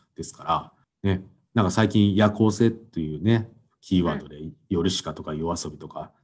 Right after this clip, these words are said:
Speaker 1: ズトマヨとか、そういった、
Speaker 2: ああ。
Speaker 1: なんかネットシーンって言っていいんですかね。もうちょっと言い方があるといいんですけども、そういったアーティストさんが、あの、非常に注目されている中、イブも同じような、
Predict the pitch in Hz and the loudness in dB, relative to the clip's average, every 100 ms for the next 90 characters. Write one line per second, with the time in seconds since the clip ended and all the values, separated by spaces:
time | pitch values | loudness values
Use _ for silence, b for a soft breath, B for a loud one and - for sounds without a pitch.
0 | _ - 85 80 80 82 - - 80 - | _ -10 -6 -4 -2 -4 -8 -14 -14 -6
1 | 87 - 262 - b b b _ 87 80 | -4 -4 -4 -6 b b b _ -12 -10
2 | 78 85 - - 85 98 80 78 _ _ | -8 -8 -6 -6 -2 -2 -4 -6 _ _
3 | - 80 90 90 85 98 82 - 95 113 | -10 -4 -4 -4 -2 -2 -2 -2 0 2
4 | 90 92 92 - 78 80 85 85 92 87 | 0 -2 -2 -6 -8 -6 -4 -4 -4 -4
5 | 78 80 80 76 76 73 - 78 80 80 | -6 -6 -8 -12 -14 -16 -16 -12 -12 -8
6 | - 92 92 - 92 92 92 - - 82 | -2 -2 -2 0 2 2 0 -8 -10 -10
7 | 78 85 80 76 76 - _ _ _ - | -8 -6 -6 -8 -12 -14 _ _ _ -14
8 | 82 78 - 101 98 95 107 104 98 - | -12 -8 0 2 2 2 2 4 2 0
9 | 98 92 92 90 90 - - 147 107 78 | 0 0 -2 -2 -2 -6 4 6 6 2
10 | 80 90 90 98 - 90 | -2 -2 0 0 -2 -6